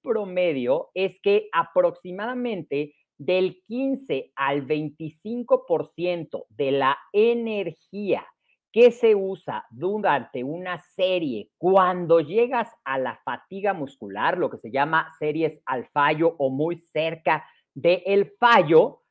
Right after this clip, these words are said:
más o menos es del quince al veinticinco por ciento, es decir, si tomas el cien por ciento, entre el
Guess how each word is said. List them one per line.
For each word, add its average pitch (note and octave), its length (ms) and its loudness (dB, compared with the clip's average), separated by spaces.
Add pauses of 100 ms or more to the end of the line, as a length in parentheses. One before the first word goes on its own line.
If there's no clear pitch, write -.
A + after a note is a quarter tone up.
(160)
más F#3+ 420 -8
o B3 80 4
menos G#3 400 -4
es F#3 220 -2
del F3 300 -4
quince A3 600 -4
al E3 260 2
veinticinco E3+ 880 -6
por E3 180 -2
ciento, D#3 400 -2
es E3 60 -2
decir, C3+ 220 -4
si C3+ 120 -4
tomas F3 260 -2
el F3 100 -2
cien F3+ 200 -6
por F3 160 -2
ciento, A3+ 500 4 (260)
entre D3 720 2
el D3 220 -2